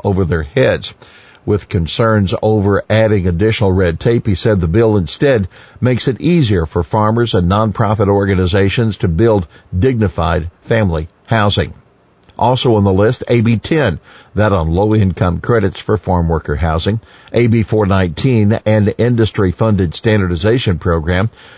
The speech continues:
A B six thirty-five on auto and mobile equipment insurance for district ag associations. There's A B six thirty-eight on safe drinking water restoration, A B sixteen forty-four on including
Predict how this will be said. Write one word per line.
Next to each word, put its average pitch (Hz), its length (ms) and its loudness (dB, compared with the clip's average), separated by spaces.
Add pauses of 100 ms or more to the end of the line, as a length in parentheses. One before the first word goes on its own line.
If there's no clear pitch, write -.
(220)
A 131 120 0
B 127 100 2
six - 300 -2
thirty-five 120 560 0
on 107 240 0
auto 110 380 2
and 107 380 0
mobile 107 380 2
equipment 101 460 -2
insurance 107 600 -2
for 101 240 0
district 98 540 -2
ag 120 300 -2
associations. 92 920 -2 (440)
There's 113 160 0
A 131 160 2
B 120 200 2
six - 340 -4
thirty-eight 110 500 2
on 95 160 2
safe 107 340 0
drinking 113 460 0
water 85 340 0
restoration, 85 800 -2 (380)
A 135 160 2
B 117 160 2
sixteen 120 520 0
forty-four 113 920 0
on 104 220 2
including 101 600 0